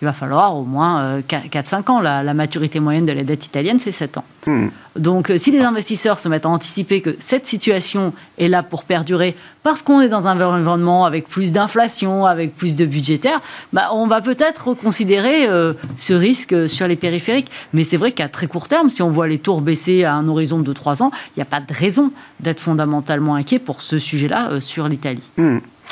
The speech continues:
Speaker 2: Sur la, la transmission de la, de la, et la vitesse de transmission de la politique monétaire, euh,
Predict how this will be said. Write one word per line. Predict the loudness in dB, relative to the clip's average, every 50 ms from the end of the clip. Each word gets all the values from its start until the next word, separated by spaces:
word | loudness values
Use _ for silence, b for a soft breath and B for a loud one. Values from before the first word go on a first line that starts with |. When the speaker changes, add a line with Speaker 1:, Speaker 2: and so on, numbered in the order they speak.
| B B B B B B
Speaker 2:
Sur | -2 -2 2 2 2 4
la, | 4 2 2 2
la | 2 0 0 -2
transmission | -2 -2 -2 -2 -2 0 0 0 0 0 0 2 2 2 2 2
de | 2
la, | 2 0 0
de | 0 -2
la, | -2 -2 -2 -2 -2
et | -2
la | -2 -2
vitesse | -2 -2 -6 -2 0 0 0 0 -2
de | -6
transmission | -4 -2 -2 -2 0 0 0 0 0 0
de | 0
la | 0 0
politique | -2 -2 -4 -4 -6 -8 -2 0
monétaire, | 2 2 2 2 2 2 2 2 2 2
euh, | 2 2 0 0 0 -2